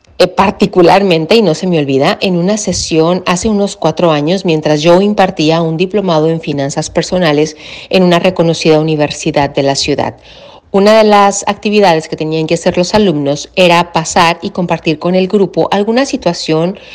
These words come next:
financiera que no les llenaba de orgullo, pero que les había dejado un aprendizaje. Recuerdo el caso de una chica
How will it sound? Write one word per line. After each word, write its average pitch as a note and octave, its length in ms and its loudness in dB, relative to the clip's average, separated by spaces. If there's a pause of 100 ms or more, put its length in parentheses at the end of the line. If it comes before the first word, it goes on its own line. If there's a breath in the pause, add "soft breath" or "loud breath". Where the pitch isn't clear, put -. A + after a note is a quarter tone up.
(260 loud breath)
financiera F#3 1000 2
que C#3+ 100 -8
no D#3 200 -2
les A3+ 220 2
llenaba D#3 380 2
de G3 100 2
orgullo, G3+ 480 0 (300 loud breath)
pero C#4 240 4
que G3+ 80 2
les F3+ 180 2
había D3+ 220 0
dejado D3+ 320 -2
un D3 100 -4
aprendizaje. C3 800 -6 (720 loud breath)
Recuerdo G#3+ 400 2
el B3 100 2
caso F#3 640 -2
de D3 360 -2
una E3 260 0
chica E3 560 -4